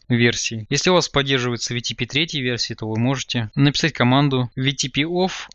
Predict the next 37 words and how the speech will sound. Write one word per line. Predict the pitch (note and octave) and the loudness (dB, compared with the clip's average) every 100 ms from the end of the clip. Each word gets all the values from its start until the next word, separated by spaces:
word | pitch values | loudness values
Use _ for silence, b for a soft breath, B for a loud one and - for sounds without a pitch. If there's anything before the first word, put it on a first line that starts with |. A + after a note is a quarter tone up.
| - | 0
и | C3+ | 0
по | - B2+ | 2 0
сути | - E3 | 2 0
это | C3 A2+ | 0 0
будет | B2+ - | -2 0
то | A#2+ | -2
же | - | -2
самое. | - A#2+ A2+ G#2 F#2 | 2 2 2 0 -4
Вы | C3+ | -4
также | - G3 D3 | -2 0 0
выключите | D#3 D#3 B2 - - A#2 G#2 - | -2 -4 -8 -6 -4 -4 -4 -2
V | B2 | -2
T | A#2+ B2+ | 0 -2
P. | A2+ G2+ - | -2 -6 -4
В | |
чем | - F#3 | 0 2
отличие, | D3 F#3+ F3+ C#3 | 2 2 -2 0
я | |
уже | C3 B2 | 0 -2
рассказывал. | B2+ - - G2+ G2 F#2+ | -4 -4 -4 -2 -4 0
И | G3 | 2
в | F#3+ | 4
итоге, | F#3 D#3+ B2+ | 2 0 0
когда | C3 C3 | 0 2
настраиваете | B2+ - B2+ A#2 A2 - | 2 2 0 0 -2 -2
сеть | - B2+ A2+ | -2 -2 -2
с | - | 0
нуля, | A#2+ A#2+ D#3+ F3 | 2 2 2 -2
выключайте | D3+ A#2 A#2+ - C3+ B2+ | -4 -6 -2 0 -2 -2
V | B2 | -6
T | A#2+ B2 | -6 -6
P. | B2 G2+ - C#3+ | -4 -4 -4 -4
Переводите | - F3+ F#3 E3+ C#3 | 0 0 0 -2 -4
его | C3+ | -4
в | - | -2
transparent | B2+ A#2 A2 G2+ F#2+ | -2 -2 -4 -6 -4
mode. | A2 | -4